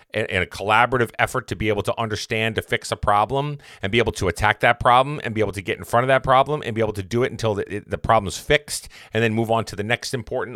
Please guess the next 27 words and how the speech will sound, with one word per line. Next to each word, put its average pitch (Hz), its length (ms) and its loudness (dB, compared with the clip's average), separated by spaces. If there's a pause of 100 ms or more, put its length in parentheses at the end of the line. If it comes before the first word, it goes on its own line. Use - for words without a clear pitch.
item 131 260 4
that 139 80 2
we've 120 140 2
gotta 117 200 4
be 113 80 0
able 110 120 2
to 107 100 -2
get 104 140 0
into, 147 400 0 (280)
even 123 240 -4
though 120 340 4 (220)
all 127 260 8
of 123 100 4
us - 140 2
are 113 60 -2
probably 113 320 4
multitaskers, 104 840 2
all 104 200 6
of 113 40 -2
us 113 120 0
probably 110 260 2
wanna 107 260 0
accomplish 110 540 -2
everything 120 380 -2
at 113 100 -2
one 117 180 0
time 95 440 -2